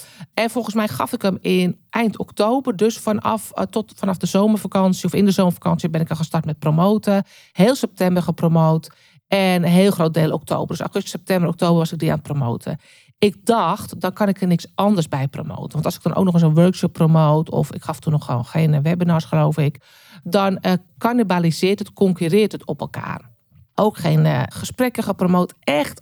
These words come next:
alles ingezet op het event. Nou, uiteindelijk had ik daar best een leuke zaal vol. Eh, dat, dat was echt wel fijn. Maar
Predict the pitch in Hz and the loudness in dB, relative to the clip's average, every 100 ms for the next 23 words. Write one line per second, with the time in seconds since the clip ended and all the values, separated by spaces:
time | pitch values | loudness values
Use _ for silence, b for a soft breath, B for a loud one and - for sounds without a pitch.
0 | _ 226 269 311 285 - 226 226 208 - | _ -2 0 0 0 0 0 0 0 -2
1 | 196 - 175 160 - 165 - 151 160 - | -2 -2 -6 -6 -4 -4 -4 -8 -10 -16
2 | b b b b - _ - 220 226 269 | b b b b -8 _ -6 -4 -2 -2
3 | 302 277 226 214 190 170 160 - 220 262 | -2 -2 -4 -2 0 0 -2 0 2 2
4 | - 202 185 190 185 - 156 156 - 175 | 0 2 4 4 0 -2 -2 -2 -2 -6
5 | 160 - - 202 202 214 190 202 185 170 | -6 -6 -4 -4 0 -2 0 0 0 -2
6 | 165 - 143 - - 143 b b b b | -4 -4 -6 -4 -6 -6 b b b b
7 | 165 175 208 233 147 147 190 | 2 4 4 4 2 0 0